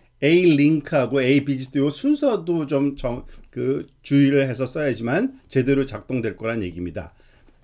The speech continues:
그리고 액티브는 H 오버 뒤에 와야지만 되고 등등 요 순서를 좀 그 잘 우리가 따라서 썼으면 좋겠습니다. 그 다음 수도 클래스와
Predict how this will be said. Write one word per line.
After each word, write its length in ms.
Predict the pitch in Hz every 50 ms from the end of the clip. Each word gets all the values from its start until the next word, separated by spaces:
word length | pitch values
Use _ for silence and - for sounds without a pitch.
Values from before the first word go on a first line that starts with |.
| _ - - - _ _ _ _ - - - -
그리고 420 | 143 139 135 156 165 160 - - _ _
액티브는 920 | - 147 139 139 - - 175 156 139 143 143 143 160 165 175 175 175 180 170 -
H 260 | 127 120 135 135 - 160
오버 240 | 139 113 127 120
뒤에 260 | 127 - 127 120 117 110
와야지만 640 | 107 101 98 101 101 98 92 - - 107 98 -
되고 380 | 98 95 - 165 196 233 262 - _ _ _
등등 440 | - 139 117 110 107 165 190 220 185
요 100 | 135 120
순서를 480 | 120 - 196 185 - 175 143 123 120 95
좀 300 | 110 104 120 170 254 269 - _ _ _ _ _
그 140 | - 110
잘 460 | - - 110 98 101 120 156 208 - _ _ _ _ _ _
우리가 460 | - 98 95 95 - 104 98 95 92 -
따라서 480 | - 147 135 131 120 - - 127 165
썼으면 680 | 196 - - 123 - - - - - - - - 117 101
좋겠습니다. 500 | - - 104 - - 98 90 82 90 - - - - - - _ _ _ _ - - - - -
그 120 | - - 202
다음 220 | 233 185 131 107 -
수도 500 | - - - 226 233 247 262 254 247 247
클래스와 1120 | - - 240 226 220 214 208 - - - 208 202 208 208 208 208 208 208 208 208 208 202